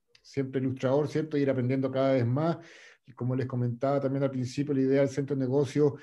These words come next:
es ir introduciendo estos conceptos, estos temas de economía circular, eh, en el consciente colectivo de la cuenca del lago Yanquihue y Cochamó, porque realmente son temas que hay que, eh,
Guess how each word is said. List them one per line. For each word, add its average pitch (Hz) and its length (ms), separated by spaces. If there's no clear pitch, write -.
es 139 220
ir 147 60
introduciendo 143 680
estos 180 140
conceptos, 175 540
estos 131 260
temas 185 280
de 175 60
economía 156 340
circular, 151 600
eh, 123 440
en 123 100
el 117 580
consciente 156 720
colectivo 151 580
de 196 60
la 180 100
cuenca 185 240
del 180 100
lago 180 140
Yanquihue 175 560
y 175 60
Cochamó, 175 520
porque 156 280
realmente 175 600
son 165 200
temas 175 300
que 127 200
hay 180 240
que, 147 420
eh, 120 600